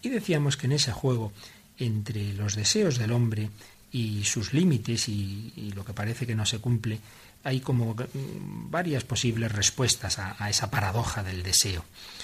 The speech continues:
Una, que es que, claro, que, que el deseo humano solo se cumple en la trascendencia, en el encuentro con Dios. Todo lo que aquí vamos encontrando, todo lo que aquí vamos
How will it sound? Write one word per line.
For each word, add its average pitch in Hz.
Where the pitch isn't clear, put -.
Una, 202
que 120
es -
que, 101
claro, 113
que, 113
que 110
el 101
deseo 104
humano 120
solo 120
se 120
cumple 113
en 156
la 120
trascendencia, 107
en 101
el 95
encuentro 101
con 98
Dios. 107
Todo 117
lo 107
que 104
aquí 104
vamos 104
encontrando, 139
todo 110
lo 101
que 101
aquí 101
vamos 104